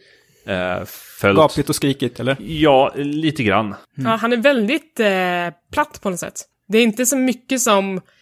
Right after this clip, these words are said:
Speaker 3: skiljer honom åt. Man kan ändå se på till exempel YouTubers som PewDiePie och Markiplier, man bara, "Ja, jag ser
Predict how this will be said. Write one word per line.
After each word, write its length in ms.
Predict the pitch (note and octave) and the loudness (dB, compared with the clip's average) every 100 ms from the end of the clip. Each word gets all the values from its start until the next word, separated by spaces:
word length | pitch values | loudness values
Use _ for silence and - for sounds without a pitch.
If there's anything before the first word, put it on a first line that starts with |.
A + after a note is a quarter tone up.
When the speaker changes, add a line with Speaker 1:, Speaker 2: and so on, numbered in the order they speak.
| _ _ | _ _
Speaker 3:
skiljer 300 | - G#3+ G3 | -2 0 2
honom 280 | F#3+ G3 A#3 | 0 0 0
åt. 180 | B3 F3 | -2 0
Man 120 | G3 | -2
kan 140 | A#3 | -2
ändå 160 | A#3+ A3 | -2 -2
se 200 | C#4 B3 | 0 0
på 220 | - G#3 | 0 -4
till 100 | G3 | -2
exempel 280 | F#3 G3+ F#3+ A#3+ | -4 -4 -2 0
YouTubers 400 | D4+ B3+ F3 F3 | 0 0 -2 -2
som 200 | F#3 E3 - - _ - - | -4 -6 -14 -20 _ -12 -2
PewDiePie 460 | A#3+ B3 A3 F#3 F3+ | 0 2 2 2 2
och 60 | |
Markiplier, 460 | G3+ A#3 A3 F#3 E3+ | 2 0 0 -4 -2
man 160 | F3 | -4
bara, 100 | E3 D#3 - - | -4 -8 -12 -6
"Ja, 140 | - B3 | 0 2
jag 120 | G#3+ | 2
ser 440 | - B3+ A3+ F3+ | 0 2 4 2